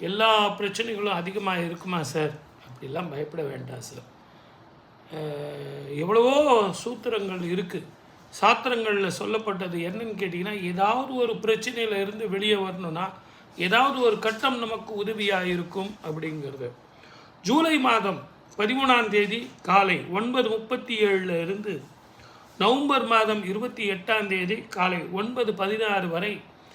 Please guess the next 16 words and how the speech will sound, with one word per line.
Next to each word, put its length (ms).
சனி 340
வக்ரம் 420
பெறுறார். 340
பொதுவா 320
சனி 280
வக்ரம் 380
பெறுறார், 340
சனி 260
வக்ரம் 400
பெறுறார்னு 460
எல்லா 340
ஜோதிடரும் 720
சொல்றாங்க, 440
நம்மளும் 360
புத்தகத்துல 460
படிக்கிறோம். 520